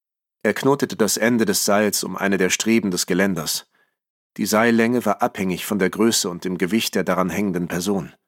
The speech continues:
Wenn alles stimmte, brach der lange Fall das Genick, enthauptete das Opfer aber nicht. Das war ihm wichtig. Er wollte sich keinen Fehler erlauben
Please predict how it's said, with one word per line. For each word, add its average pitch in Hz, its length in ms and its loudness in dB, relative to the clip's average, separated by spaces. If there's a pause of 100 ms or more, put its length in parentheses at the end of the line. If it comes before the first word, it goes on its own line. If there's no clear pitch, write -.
(880)
Wenn 117 160 2
alles 151 280 2
stimmte, - 540 -2 (380)
brach 120 320 0
der 110 120 2
lange 101 240 2
Fall 113 260 2
das 101 200 0
Genick, 104 460 -2 (640)
enthauptete 113 560 0
das 101 160 0
Opfer - 300 -4
aber 73 140 -8
nicht. - 400 -10 (840)
Das - 180 -4
war 113 120 4
ihm 110 120 2
wichtig. - 480 -6 (1040)
Er 107 140 2
wollte 120 220 4
sich 110 240 0
keinen 131 340 0
Fehler 98 320 2
erlauben 85 480 0